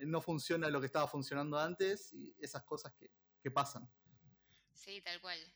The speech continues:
Speaker 2: Eh, creo que sí, que mantenerse actualizado, o sea, y estar pendiente de las noticias en el tópico que te interese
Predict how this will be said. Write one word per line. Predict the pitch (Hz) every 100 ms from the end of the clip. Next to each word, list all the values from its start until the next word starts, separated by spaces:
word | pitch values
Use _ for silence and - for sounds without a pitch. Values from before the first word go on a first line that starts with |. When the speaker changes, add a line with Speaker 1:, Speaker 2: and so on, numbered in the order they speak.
| _
Speaker 2:
Eh, | - 170 170 170 165 165 180 - _ _
creo | - 214
que | 233 240
sí, | 240 254 269
que | 208 190 175 180
mantenerse | 180 185 185 190
actualizado, | 208 208 190 190 196
o | 202
sea, | 190
y | 170
estar | 175 180
pendiente | 185 196 202 208
de |
las | 202
noticias | 190 170 180 185 196 208 - _ _ _ -
en | 165
el | 175
tópico | 165 165 180
que | 170
te | 160
interese | 156 165 180 208 233